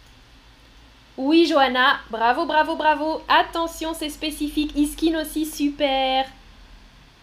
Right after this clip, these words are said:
Bien, bravo. Waouh, je vois beaucoup, beaucoup de bonnes réponses. Alors, beaucoup de personnes disent que.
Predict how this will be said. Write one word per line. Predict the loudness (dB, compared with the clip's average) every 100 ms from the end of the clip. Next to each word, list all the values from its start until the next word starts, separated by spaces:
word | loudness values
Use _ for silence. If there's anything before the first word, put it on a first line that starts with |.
| -20 _ -20 -20 _ -20
Bien, | -18 -16 -4 0 2 2 2 2 -2
bravo. | -2 -2 0 0 2 4 4 4 2 0
Waouh, | 0 0 0 -4
je | -6
vois | -4 2 2
beaucoup, | 0 -6 -6 -4
beaucoup | -4 -4 -4
de | -2
bonnes | 0 -2
réponses. | -2 -4 -4 -6 -6 -6 -8 -10 -18 _ _ _ _ _ _ _ _ _ -20 _ _ -8
Alors, | -2 0 0 -4
beaucoup | -2 0 2 2
de | 0
personnes | -2 -4 -2 -2 -2 -4
disent | -6 -2 -2 -2 -8 -20 -20 -14
que. | -4 -2 2